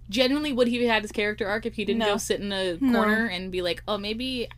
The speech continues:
Speaker 1: what I did was a little bad"?
Speaker 2: I, I kind of know, 'cause he
Speaker 1: <clears throat>
Speaker 2: was explaining that, like, oh, at one point he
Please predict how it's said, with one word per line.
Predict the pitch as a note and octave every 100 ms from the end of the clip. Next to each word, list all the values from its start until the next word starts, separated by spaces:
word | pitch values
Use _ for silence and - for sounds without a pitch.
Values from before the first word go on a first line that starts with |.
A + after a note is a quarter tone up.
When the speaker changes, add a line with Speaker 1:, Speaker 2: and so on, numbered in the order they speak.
| -
Speaker 1:
what | F#3+ F#3+
I | F#3+ F#3+
did | F#3
was | F3 G3
a | G#3+
little | A3 G#3 G#3+
bad"? | A3 C4+ B3 A#3 A3+ -
Speaker 2:
I, | E4 F#4 D4
I | C#4+ E4
kind | - F4+
of | F#4 C#4+
know, | C4+ D4+
'cause | D#4 D4+
he | - C4 - D#4+ C4+ C4
Speaker 1:
<clears throat> |
Speaker 2:
was | D4+ D4
explaining | C#4 - - C4 C4 C4
that, | A#3+ A3+
like, | A3
oh, | - A#3 A3
at | G#3 G#3+
one | A3
point | A3 A3+ A3+ G#3
he | A3 G#3+ G#3+